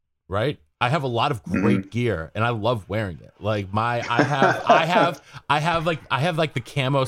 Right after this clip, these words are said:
Speaker 1: I have, like, the camo Vandy sweatshirt that is, like,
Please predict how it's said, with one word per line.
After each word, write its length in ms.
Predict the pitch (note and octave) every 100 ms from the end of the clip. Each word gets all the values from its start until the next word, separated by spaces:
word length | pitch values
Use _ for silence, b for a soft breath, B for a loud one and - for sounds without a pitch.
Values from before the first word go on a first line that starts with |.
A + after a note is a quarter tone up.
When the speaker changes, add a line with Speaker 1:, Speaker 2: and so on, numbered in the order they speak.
| -
Speaker 1:
I 80 | C3+
have, 120 | D3
like, 140 | D#3+ -
the 60 |
camo 400 | - - C3 C3
Vandy 280 | A#2 A2 A#2+
sweatshirt 600 | C3+ - D#3 - F3+ D#3+
that 160 | C#3+ A#2+
is, 100 | A#2+
like, 120 | A#2